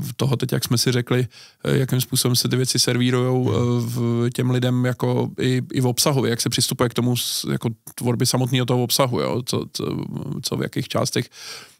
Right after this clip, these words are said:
Speaker 1: mm, jak se dávkuje. Eh, myslíte si, že, že, eh,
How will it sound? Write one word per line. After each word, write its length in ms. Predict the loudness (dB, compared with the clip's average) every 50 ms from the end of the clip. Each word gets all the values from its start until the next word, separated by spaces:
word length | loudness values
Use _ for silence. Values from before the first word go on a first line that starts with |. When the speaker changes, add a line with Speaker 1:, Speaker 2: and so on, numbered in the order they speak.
| _ _
Speaker 1:
mm, 360 | 0 0 2 2 2 2 0 0
jak 160 | 0 0 0
se 100 | 0 2
dávkuje. 440 | 2 2 0 0 2 2 2 2 0 -4 -10 -20 -20 -20 -20 -20 -20 -20 _ _ _ _
Eh, 640 | 0 2 2 2 2 2 2 2 0 0 0 -2 -4 -6 -10 -16 -20 -20 -12 -4
myslíte 380 | -2 0 2 2 2 2 2 2
si, 160 | 2 2 2
že, 200 | 2 2 2 2 0 -2 -2
že, 480 | 0 2 2 2 2 2 2 2 0 0 -2
eh, 20 | -4